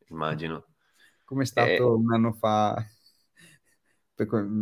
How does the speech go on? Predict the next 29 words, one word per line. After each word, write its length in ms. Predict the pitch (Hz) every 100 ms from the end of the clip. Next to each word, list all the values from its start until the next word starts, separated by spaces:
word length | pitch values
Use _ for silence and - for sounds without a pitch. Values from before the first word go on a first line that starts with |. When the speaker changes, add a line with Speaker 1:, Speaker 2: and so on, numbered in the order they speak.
| 107 -
Speaker 2:
come 240 | 123 120
riferimenti 580 | 117 110 120 117 113 113
cronometrici 720 | 117 120 113 107 107 110 -
per 140 | 117
la 80 | 110
Lute, 260 | 98 107 107
che 60 |
dopo 220 | 98 104 110
anche 160 | 104
là 100 | 104
sono 180 | 107 107
saltati 600 | 107 110 104 95 98 101
per 160 | - 101
la 80 |
pancia, 420 | 107 98 95 98 101
ma... 180 | 92 - - _ _ _ _ _ _ _ _ _
sì. 180 | - - - - -
Speaker 1:
Eh, 720 | - 95 85 80 82 - - _ _ -
ti 100 | 107
faccio 380 | 123 123 147
la 100 | 98
domanda 480 | 101 98 95 107 110
all'opposto, 960 | 98 90 87 - 76 - 80 78 - _
però. 260 | - 80 76
Speaker 2:
Mm. 140 | 76 -
Speaker 1:
Eh, 300 | 87 80 78
comunque, 880 | 101 117 135 131 127 123 - - _ -
il 100 | 98
duemilaventuno, 1200 | 104 123 131 127 113 120 131 147 160 - - -